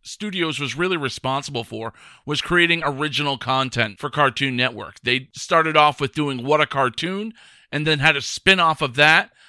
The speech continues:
called Dexter's Laboratory, and of course, Johnny Bravo, Powerpuff Girls. It all started with the creation in Burbank, California, October twenty-first, nineteen ninety-four, of Cartoon Network Studios.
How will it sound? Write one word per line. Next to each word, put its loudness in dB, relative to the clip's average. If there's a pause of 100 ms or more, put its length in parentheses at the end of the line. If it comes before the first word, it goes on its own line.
(120)
called 0
Dexter's 0
Laboratory, 4 (300)
and -6
of -6
course, 0
Johnny 0
Bravo, 4
Powerpuff -2
Girls. -2 (640)
It -2
all 2
started 0
with -10
the -4
creation -4 (120)
in -4
Burbank, 2
California, 2 (340)
October -2
twenty-first, -6
nineteen -4
ninety-four, -2
of -10
Cartoon -4
Network -6
Studios. -8